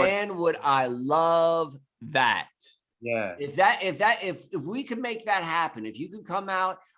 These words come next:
Speaker 1: I will go put together something which is gonna be, you know, it's, it's, it's, it's, it's gonna be, it's, it'll knock your socks off.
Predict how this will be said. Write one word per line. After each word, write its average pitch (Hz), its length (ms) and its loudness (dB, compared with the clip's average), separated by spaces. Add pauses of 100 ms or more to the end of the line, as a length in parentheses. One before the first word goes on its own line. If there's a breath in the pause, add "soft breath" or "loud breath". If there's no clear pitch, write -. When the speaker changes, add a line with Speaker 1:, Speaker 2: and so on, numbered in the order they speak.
(100)
Speaker 1:
I 151 200 4
will 180 180 -4
go 165 200 -2
put 190 320 -12
together 151 420 -6
something 156 560 -6
which 139 360 -10
is 123 120 -12
gonna 123 240 -8
be, 113 540 -8
you 113 140 -8
know, 101 340 -8
it's, - 320 -16
it's, - 360 -16
it's, - 480 -16
it's, - 400 -20
it's 131 160 -16
gonna 143 180 -8
be, 120 360 -8
it's, 117 280 -14
it'll 123 180 -8
knock 135 340 -2
your 135 60 -12
socks 123 380 -6
off. 64 180 -14